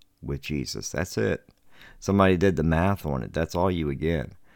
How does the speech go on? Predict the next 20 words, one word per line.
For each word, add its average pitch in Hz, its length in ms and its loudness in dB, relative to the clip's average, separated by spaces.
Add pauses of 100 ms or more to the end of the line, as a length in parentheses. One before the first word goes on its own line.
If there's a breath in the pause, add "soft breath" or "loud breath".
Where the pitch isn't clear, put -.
(520 loud breath)
And 107 100 0
so 107 120 4
that's 117 340 6
why 117 220 8
we 101 140 4
went 92 220 4
over 92 260 4
that 85 280 2
last 82 380 0
week 95 200 2
about 78 400 -2
the, 73 280 -4
the 78 140 -4
Holy 82 320 0
Spirit. 78 460 -2
Jesus 95 440 -2
said 95 420 2
in 78 160 0
John 82 320 2
fourteen, 78 800 -4